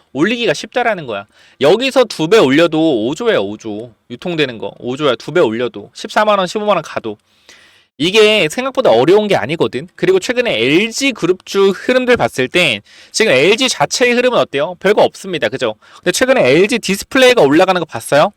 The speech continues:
디스플레이가? 어때요? 수급 한 번에 싹 들어왔단 말이에요.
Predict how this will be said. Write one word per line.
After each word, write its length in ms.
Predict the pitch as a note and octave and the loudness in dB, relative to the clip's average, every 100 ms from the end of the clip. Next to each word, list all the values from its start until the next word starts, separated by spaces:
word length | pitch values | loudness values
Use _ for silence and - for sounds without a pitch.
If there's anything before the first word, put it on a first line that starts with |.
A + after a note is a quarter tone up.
| _ _ _ _ | _ _ _ _
디스플레이가? 720 | D#3+ - - F3+ C#3 C#3+ F3 _ _ _ - | -8 -6 0 2 2 0 -4 _ _ _ -4
어때요? 260 | C#3+ F#3+ | 0 2
수급 380 | F#3 A#3 A3+ A#3 - _ - | 0 0 2 2 0 _ -8
한 160 | C4+ | -4
번에 160 | C#4+ A#3+ | -2 0
싹 180 | B3+ - | -2 0
들어왔단 340 | C4+ A#3 F#3 | 0 2 0
말이에요. 400 | D3 A#2+ A2+ | 0 0 0